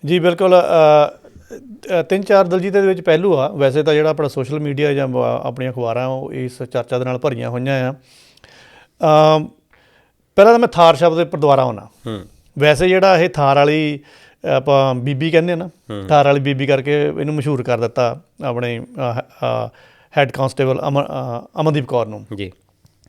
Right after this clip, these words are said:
Speaker 1: ਪਰ ਕਿਤੇ ਕਿਤੇ ਸਾਡੇ ਪੱਤਰਕਾਰ ਭਾਈਚਾਰਾ ਵੀ ਥੋੜ੍ਹੀ ਜਿਹੀ ਗੁਸਤਾਖੀ ਕਰਦਾ ਕਿ ਇਹਨਾਂ ਨੂੰ ਲਿਖ ਦਿੰਦਾ ਚਿੱਟ-, ਅ, ਚਿੱਟਾ ਕੁਈਨ ਜਾਂ ਇੱਦਾਂ ਦੇ ਬਹੁਤ ਨਾਂ ਬਣਾਏ ਹੋਏ ਆ, ਕੋਕੀਨ ਵਾਲੀ, ਫਲਾਨੇ ਵਾਲੀ।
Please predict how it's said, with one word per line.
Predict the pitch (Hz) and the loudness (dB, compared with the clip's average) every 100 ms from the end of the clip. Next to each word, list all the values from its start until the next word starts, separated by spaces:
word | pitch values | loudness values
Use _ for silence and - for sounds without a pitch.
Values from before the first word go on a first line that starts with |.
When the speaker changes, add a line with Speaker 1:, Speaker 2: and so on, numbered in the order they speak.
| - - - _ | -20 -20 -20 _
Speaker 1:
ਪਰ | - 170 | 2 4
ਕਿਤੇ | 175 151 | 2 0
ਕਿਤੇ | 165 180 180 165 170 | 0 2 4 4 2
ਸਾਡੇ | 165 151 147 | 2 2 2
ਪੱਤਰਕਾਰ | 143 - 147 143 | 0 0 0 2
ਭਾਈਚਾਰਾ | 156 135 123 131 131 127 127 | 2 2 2 2 4 2 0
ਵੀ | 131 135 | -2 -6
ਥੋੜ੍ਹੀ | 139 143 | -4 -4
ਜਿਹੀ | 147 | -4
ਗੁਸਤਾਖੀ | 135 - 123 - | -6 -4 -6 -4
ਕਰਦਾ | 131 123 117 123 | -4 -4 -4 -6
ਕਿ | 139 | -6
ਇਹਨਾਂ | 135 143 | -6 -6
ਨੂੰ | 147 135 | -6 -8
ਲਿਖ | 123 | -8
ਦਿੰਦਾ | 127 127 | -6 -8
ਚਿੱਟ-, | 120 139 _ - 151 | -8 -12 _ -10 -10
ਅ, | |
ਚਿੱਟਾ | - 139 147 127 | -8 -8 -6 -6
ਕੁਈਨ | 123 127 127 131 131 | -6 -8 -8 -8 -6
ਜਾਂ | 131 | -4
ਇੱਦਾਂ | 120 131 | -4 -6
ਦੇ | 127 | -8
ਬਹੁਤ | 123 139 | -6 -6
ਨਾਂ | 131 123 120 | -4 -4 -4
ਬਣਾਏ | 120 123 123 | -6 -6 -6
ਹੋਏ | 120 120 120 | -6 -6 -6
ਆ, | 120 131 _ _ _ _ _ | -8 -10 _ _ _ _ _
ਕੋਕੀਨ | - 143 120 135 | -6 -6 -4 -6
ਵਾਲੀ, | 135 131 127 123 | 0 0 0 -4
ਫਲਾਨੇ | 127 127 123 123 | -4 -4 -4 -2
ਵਾਲੀ। | 123 123 120 | -2 -4 -8